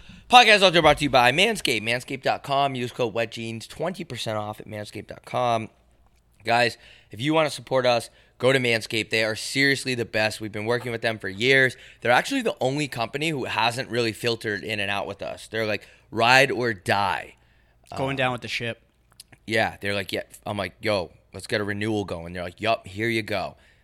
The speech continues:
Speaker 1: Uh, so I think things are going well. Still have never had a complaint yet over a Manscaped product, ever. They, they have just,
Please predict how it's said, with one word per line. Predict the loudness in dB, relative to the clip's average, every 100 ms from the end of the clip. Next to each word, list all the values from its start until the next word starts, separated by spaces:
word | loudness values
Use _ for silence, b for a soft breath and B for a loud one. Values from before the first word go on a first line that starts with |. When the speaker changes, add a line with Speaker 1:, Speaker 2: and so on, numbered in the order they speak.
| b
Speaker 1:
Uh, | -8 -8 -6
so | -6
I |
think | -4 -4
things | -4 -4 -4
are |
going | -6 -4 2
well. | 4 4 2 b b
Still | -6 4 6 6
have | 2 2
never | 6 8
had | 8 6
a | 4
complaint | -4 -6 -6 -4
yet | -4 -4 -6 _
over | -4 -2
a |
Manscaped | 0 -2 -2 -4 -4
product, | -4 -2 -4 -6 _ _ _ _
ever. | 4 6 4 0 b b b
They, | -8 -4
they | 2
have | 4 2 -2 -6
just, | -6